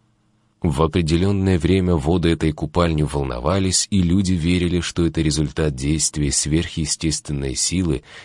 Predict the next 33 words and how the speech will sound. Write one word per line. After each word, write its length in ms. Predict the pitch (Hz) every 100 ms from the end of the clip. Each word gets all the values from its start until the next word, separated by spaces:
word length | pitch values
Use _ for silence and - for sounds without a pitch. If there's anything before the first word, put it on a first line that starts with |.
| -
и 60 | 87
что 260 | - -
тот, 320 | 67 90 104 -
кто 240 | - 92
первый 380 | 76 107 98 90
после 340 | 95 87 95
движения 640 | 78 71 85 78 90 82 78
воды 340 | 71 71 80
ступал 460 | 76 - 71 82 76
в 160 | -
купальню, 640 | - 64 90 101 101 101 - - - _ -
полностью 680 | 95 110 107 104 - 107
излечивался 840 | 95 73 78 85 - 76 76 - 78
от 240 | 71 73
всех 360 | - - 73 -
своих 400 | 71 67 64 64
болезней. 720 | 62 64 60 - 50 50 - _ _ _ _ _ _ _ _
Сотни 540 | - - 107 123 - 110
страдальцев 760 | - 92 90 92 87 - 82
приходили 540 | - 82 82 76 80 82
сюда, 560 | - 78 71 67 60 - - -
но 260 | 80 80 82
такая 400 | 85 92 104 98
великая 540 | 82 85 101 98 90
набиралась 640 | 85 85 82 90 92 80 -
толпа, 560 | 78 69 - 98 107
когда 340 | - 80 78 80
возмущались 720 | 78 76 80 - 92 78 -
воды, 360 | 87 98 85 67
что 340 | - - 87
они, 360 | - 80 76 95
устремляясь 680 | 90 - 82 80 87 92 73
вперёд, 560 | - 76 71 110 104